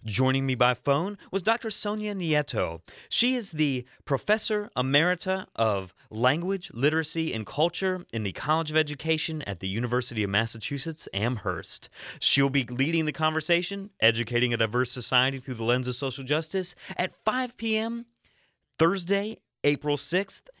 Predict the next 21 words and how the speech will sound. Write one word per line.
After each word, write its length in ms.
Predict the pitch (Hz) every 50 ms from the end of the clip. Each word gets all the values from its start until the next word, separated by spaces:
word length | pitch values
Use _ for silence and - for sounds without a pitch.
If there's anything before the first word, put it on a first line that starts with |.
| _ -
in 140 | - 127
the 160 | 127 123 - -
A 140 | 180 208 220
and 100 | 214 208
S 160 | 202 190 -
Auditorium 640 | - 165 165 165 156 - 147 165 170 170 165 165 151
on 100 | 120 101
the 60 | 101
campus 380 | - 113 117 120 117 120 - 98
of 80 | 92
Georgia 240 | 92 110 127 117 107
College 400 | - 127 131 135 143 147 143 -
in 100 | - 95
downtown 540 | 92 104 98 101 101 - - 104 101 98 98
Milledgeville. 580 | 107 120 117 104 95 87 92 87 82 80 80 - - - - - - -
Of 100 | 117 110
course, 280 | - 131 139 143 -
this 240 | - 127 131 - -
event 260 | 123 113 131 139 - -
is 140 | 123 110 -
free 420 | - - - 139 147 165 180 185